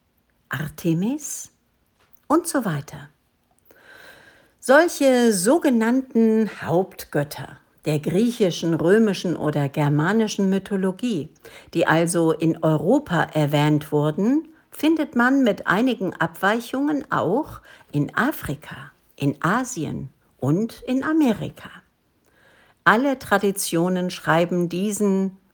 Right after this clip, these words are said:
Göttern einen Wohnsitz im Himmel zu. Von den Griechen Olymp, den Germanen Walhall und den Kelten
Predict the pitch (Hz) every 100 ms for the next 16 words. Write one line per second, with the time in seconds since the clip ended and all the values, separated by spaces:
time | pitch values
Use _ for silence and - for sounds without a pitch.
0 | - 135 143 - 175 180 185 196 - -
1 | - _ 160 175 175 170 170 180 247 294
2 | 254 233 233 - - 233 240 220 160 143
3 | 131 131 - 120 120 151 - _ - -
4 | - - 185 190 185 165 214 277 - 254
5 | 254 240 - 151 135 160 262 - - _
6 | _ _ _ _ - 185 190 190 185 185
7 | 202 262 254 226 190 175 170 165 160 170
8 | 214 277 170 190 165 160 156 - 240 320
9 | - 147 160 220